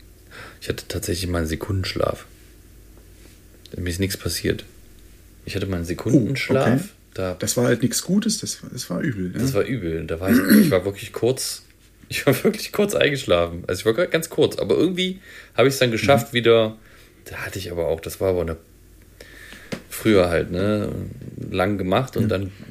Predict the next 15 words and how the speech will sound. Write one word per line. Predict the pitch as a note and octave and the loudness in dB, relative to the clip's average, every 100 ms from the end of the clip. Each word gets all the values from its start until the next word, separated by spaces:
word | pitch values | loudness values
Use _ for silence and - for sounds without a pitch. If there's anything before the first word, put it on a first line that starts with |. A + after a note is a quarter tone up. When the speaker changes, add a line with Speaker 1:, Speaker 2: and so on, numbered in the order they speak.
| - | -16
Speaker 1:
vorher, | - G2+ G2 F#2+ | 0 4 4 2
vor | F#2+ - G2+ | -4 0 2
dem | |
Abend | E2+ F#2+ F#2+ | 2 0 -2
gesoffen. | F#2+ A2 G#2+ | 0 0 0
Ich | F2+ | -8
hatte | |
bestimmt | D#2+ - D#2+ | -8 -8 -8
schon | - D#2+ | -8 -8
noch | D#2 | -4
Alkohol | - D#2 E2 | -4 -4 -6
im | D2 | -6
Blut. | D2 D2+ - - - - - - | -8 -10 -12 -16 -20 -20 -20 -14
Mit | - | -10
Sicherheit. | - G2 - E2 D2+ C#2+ | -6 -2 0 0 -2 -6